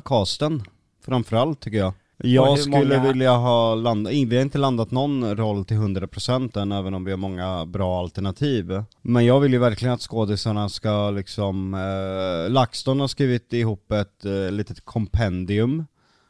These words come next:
Speaker 1: om alla deras verktyg och sånt, för jag vill ju att skådespelarna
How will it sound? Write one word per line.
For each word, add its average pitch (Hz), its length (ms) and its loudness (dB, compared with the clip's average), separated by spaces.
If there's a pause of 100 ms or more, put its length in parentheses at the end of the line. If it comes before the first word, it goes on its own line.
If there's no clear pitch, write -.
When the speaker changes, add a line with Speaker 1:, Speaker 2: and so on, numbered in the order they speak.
(140)
Speaker 1:
om 113 200 -2
alla 107 200 0
deras 98 380 -2
verktyg 113 580 -2
och 123 100 0
sånt, 113 260 -2
för - 140 -6
jag 107 100 0
vill 104 200 -2
ju 104 60 0
att 110 140 -4
skådespelarna 95 1080 -4